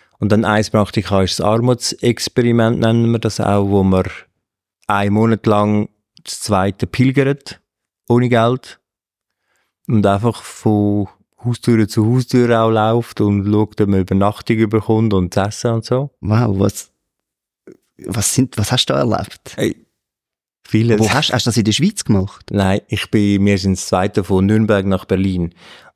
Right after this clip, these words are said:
Speaker 1: Die ist immer so ein Pilgern zu einer Orte und wir sind zum, zur Hinrichtungsstätte vom Alfred Delp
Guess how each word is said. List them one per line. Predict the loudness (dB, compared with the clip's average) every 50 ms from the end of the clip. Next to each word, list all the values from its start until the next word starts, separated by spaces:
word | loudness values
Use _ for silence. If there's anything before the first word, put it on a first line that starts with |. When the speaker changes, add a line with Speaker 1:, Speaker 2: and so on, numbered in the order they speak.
| _ -20 -8 -2
Speaker 1:
Die | 0 2 2
ist | 2 2
immer | 2 2 2
so | 2 2 0
ein | -2 0
Pilgern | 0 0 0 2 0 0 0 0 0 -2
zu | -2 0 2
einer | 2 2 2 2 2 2
Orte | 2 2 0 0 -2 -2 -2 0 0
und | 0
wir | 0 0 0
sind | 0 0 -2 -2 -2
zum, | -2 0 0 0 2 0 0 0 -2 -4 -6 -8 _ _ _ _ _ _ _ _ _
zur | -4 -4 -2
Hinrichtungsstätte | 0 2 2 2 2 2 0 0 0 0 0 0 0 0 0 0 0 -2 -2
vom | 0 0 0
Alfred | 2 0 -2 0 0 -2 -2 -2 -4 -4 -2
Delp | 0 0 0 0 -2 _ -16